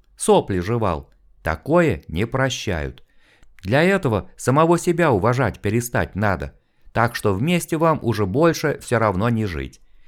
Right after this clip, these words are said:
даже если вы оба каким-то чудом и уцелеете. Только не будет ведь никакого чуда».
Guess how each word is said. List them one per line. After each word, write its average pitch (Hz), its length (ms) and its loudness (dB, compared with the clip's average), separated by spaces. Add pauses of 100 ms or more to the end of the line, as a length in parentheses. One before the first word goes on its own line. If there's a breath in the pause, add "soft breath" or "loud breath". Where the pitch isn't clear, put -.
даже 123 360 0
если 123 300 0
вы 110 180 2
оба 165 300 2
каким-то 131 480 -2
чудом 139 380 -2
и 117 140 -4
уцелеете. 101 800 -4 (600 loud breath)
Только 190 320 6
не 208 120 4
будет 196 320 0
ведь 107 180 0
никакого 117 500 0
чуда». 95 460 -2